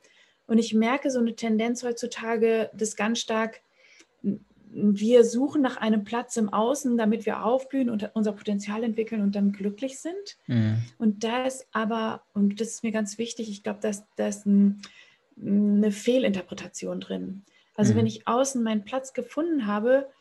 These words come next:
Speaker 1: ich merke zwar, dass dann geht's mir besser, als wenn ich im Job bin, wo ich in der Wüste stehe.
Speaker 2: Ja.
Speaker 1: Ähm,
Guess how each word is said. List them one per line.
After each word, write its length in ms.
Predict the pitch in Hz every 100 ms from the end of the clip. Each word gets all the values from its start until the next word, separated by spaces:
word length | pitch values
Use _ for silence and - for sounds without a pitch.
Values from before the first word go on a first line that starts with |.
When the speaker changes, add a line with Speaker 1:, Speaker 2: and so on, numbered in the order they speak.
| _ _ _ _ _ _
Speaker 1:
ich 180 | 214 208
merke 280 | 214 285 -
zwar, 140 | 294
dass 140 | 240 226
dann 160 | 214
geht's 260 | 226 262 -
mir 80 | 220
besser, 360 | 202 214 233 285
als 200 | 226 220
wenn 120 | 226
ich 100 | 226
im 220 | 226 214
Job 220 | 202 208
bin, 440 | - 226 214 196 190
wo 60 |
ich 60 | 220
in 60 | 214
der 120 | 190
Wüste 240 | 262 -
stehe. 300 | 202 214 311 - _ -
Speaker 2:
Ja. 260 | 233 107 110
Speaker 1:
Ähm, 400 | 233 233 226 226